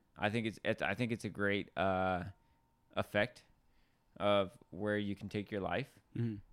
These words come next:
Speaker 1: Just having a positive mental attitude.
Speaker 2: Yeah.
Speaker 1: Um, but, um,
Speaker 2: Well, I think it d-, yeah, that definitely
Speaker 1: sometimes you can't. Sometimes you can't, but
Speaker 2: It's
Speaker 1: you,
Speaker 2: just
Speaker 1: you
Speaker 2: so miserable, like, the
Speaker 1: it
Speaker 2: yeah.
Speaker 1: also depends on the person, you know? You, like,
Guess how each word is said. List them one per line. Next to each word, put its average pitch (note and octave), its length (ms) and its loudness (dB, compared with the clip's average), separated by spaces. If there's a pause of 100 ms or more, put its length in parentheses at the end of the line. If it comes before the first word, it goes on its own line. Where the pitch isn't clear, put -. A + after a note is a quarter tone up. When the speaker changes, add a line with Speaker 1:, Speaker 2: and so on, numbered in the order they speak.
(160)
Speaker 1:
Just - 140 -10
having G2 260 -2
a G2 40 -4
positive F#2+ 440 -2
mental G2 580 -4
attitude. G2 460 -4 (260)
Speaker 2:
Yeah. G#2+ 200 -4 (240)
Speaker 1:
Um, G#2 640 6 (180)
but, G#2 400 4
um, G2 520 0 (380)
Speaker 2:
Well, G3 120 6
I - 20 4
think D#4 200 2
it G3 80 -2
d-, A3 120 -4
yeah, A3 220 2
that F3+ 140 2
definitely F3+ 240 2
Speaker 1:
sometimes F#3+ 200 4
you C3+ 60 -2
can't. B2+ 280 0 (600)
Sometimes C#3+ 400 -4
you C3 60 -6
can't, C#3 340 -2
but A2 100 0
Speaker 2:
It's A#2+ 100 0
Speaker 1:
you, A#2+ 60 0
Speaker 2:
just A#2+ 180 0
Speaker 1:
you B2+ 80 0
Speaker 2:
so A#2+ 140 2
miserable, A2+ 460 -2
like, G2+ 180 -8
the G2+ 140 -6
Speaker 1:
it A#2+ 120 -4
Speaker 2:
yeah. - 60 2
Speaker 1:
also C#3 240 2
depends C#3 340 -2
on C3 100 -4
the G#2 60 -4
person, G#2+ 520 -4
you F2+ 100 -6
know? F#2+ 220 -4
You, A2 180 -2
like, F#2+ 220 -2